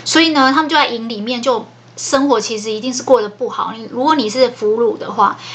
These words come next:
你的处境一定是很不堪的。他说很奇怪，这群战俘在营里面竟然还可以下棋，而且下棋还下得很专注。为什么？他说，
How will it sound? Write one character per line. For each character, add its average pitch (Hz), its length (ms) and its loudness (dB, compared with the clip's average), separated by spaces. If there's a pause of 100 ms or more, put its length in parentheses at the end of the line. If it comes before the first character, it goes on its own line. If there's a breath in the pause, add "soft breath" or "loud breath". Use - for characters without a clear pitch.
(140 loud breath)
你 226 120 -2
的 233 120 4
处 233 200 -2
境 277 220 0
一 240 40 -4
定 247 160 -2
是 247 200 4
很 202 240 -6
不 226 120 -4
堪 202 380 -4
的。 - 160 -10 (640 loud breath)
他 392 140 2
说 403 80 4
很 240 160 4
奇 233 300 0
怪， - 380 0 (380)
这 415 160 2
群 269 280 0
战 277 260 2
俘 226 180 -8
在 285 180 -2
营 233 200 -6
里 226 140 -6
面 254 180 0
竟 349 140 0
然 262 120 2
还 240 160 -4
可 262 180 -2
以 240 60 0
下 196 360 -4
棋， - 320 -8 (880 loud breath)
而 294 100 4
且 339 180 2
下 - 220 4
棋 262 140 0
还 240 80 2
下 311 200 4
得 240 60 2
很 208 180 -6
专 214 300 -2
注。 - 240 -6 (960)
为 269 120 6
什 196 160 0
么？ - 160 -10 (1200 loud breath)
他 269 120 2
说， 262 340 4